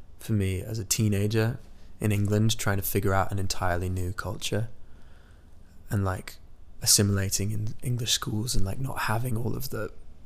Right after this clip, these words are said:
the reference points necessarily. Um, listening to that record and, and hearing him kind of sing about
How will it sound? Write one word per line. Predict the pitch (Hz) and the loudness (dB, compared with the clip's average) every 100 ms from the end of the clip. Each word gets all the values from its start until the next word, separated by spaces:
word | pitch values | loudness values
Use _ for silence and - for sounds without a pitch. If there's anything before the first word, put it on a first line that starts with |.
| - | 0
the | 143 | 2
reference | 113 110 - 127 | 4 2 0 0
points | - - 151 - - - - - - - - | 4 4 4 2 -2 -4 -10 -14 -14 -14 -4
necessarily. | 127 - - 127 131 147 151 - - - - - - - - - | -2 2 4 6 6 4 0 -6 -14 -14 -16 -16 -16 -18 -16 -4
Um, | 143 107 104 104 - - - - - - - - - - - | 2 4 2 -2 -8 -20 -18 -18 -18 -18 -18 -20 -18 -18 0
listening | 139 123 120 113 | 6 6 8 6
to | |
that | 110 104 | 6 6
record | 107 110 107 101 | 4 2 0 0
and, | 101 98 - | 0 -4 -6
and | - 110 | -4 -2
hearing | 110 104 101 | 0 0 -2
him | 104 101 | -2 -4
kind | - | -4
of | 98 | -2
sing | - 104 101 | 0 0 -2
about | 101 95 - | -2 -4 -6